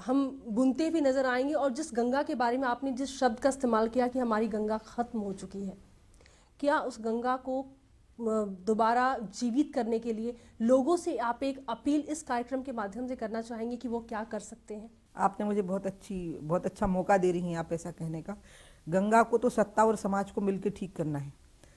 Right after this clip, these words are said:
Speaker 2: सत्ता तो अपना काम कर लेगी, लेकिन समाज को भी अपना काम करना है। मेरे को समाज को उपदेश देने का अधिकार नहीं है, लेकिन फिर भी आप मौका दे रही हैं तो मैं उनको अपील करूँगी कि जो चीज़ें नदी को प्रदूषित करती हैं वो गंगा में तो क्या, किसी भी नदी में मत छोड़िए,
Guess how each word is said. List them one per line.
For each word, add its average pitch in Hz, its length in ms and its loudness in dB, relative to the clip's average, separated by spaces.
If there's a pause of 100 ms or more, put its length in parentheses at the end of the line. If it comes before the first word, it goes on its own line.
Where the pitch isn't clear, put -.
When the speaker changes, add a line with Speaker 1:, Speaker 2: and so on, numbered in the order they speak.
(120)
Speaker 2:
सत्ता 202 340 4
तो 226 120 2
अपना 214 240 0
काम 208 240 0
कर 208 140 0
लेगी, 202 440 2
लेकिन 180 200 -4
समाज 190 380 -2
को 214 120 0
भी 208 120 0
अपना 202 240 -2
काम 185 280 0
करना 160 240 0
है। 147 200 -4 (520)
मेरे 196 200 8
को 220 280 4
समाज 208 360 0
को 226 120 4
उपदेश 202 300 4
देने 202 240 0
का 196 140 4
अधिकार 190 360 6
नहीं 185 240 0
है, 160 80 -2
लेकिन 180 240 -2
फिर 190 160 -2
भी 208 140 -2
आप 190 180 2
मौका 185 280 2
दे 190 140 4
रही 185 100 0
हैं 190 120 0
तो 190 100 -8
मैं 190 100 -2
उनको 185 200 -2
अपील 202 280 0
करूँगी 170 420 -4 (440)
कि 202 80 0
जो 208 180 6
चीज़ें 220 260 2
नदी 208 240 2
को 214 120 2
प्रदूषित 190 440 -4
करती 175 280 -6
हैं 196 180 -4 (340)
वो 185 80 0
गंगा 202 320 4
में 226 120 2
तो 220 120 0
क्या, 233 160 2
किसी 226 260 -2
भी 233 120 2
नदी 208 200 0
में 208 80 -2
मत 185 180 -4
छोड़िए, 139 320 -6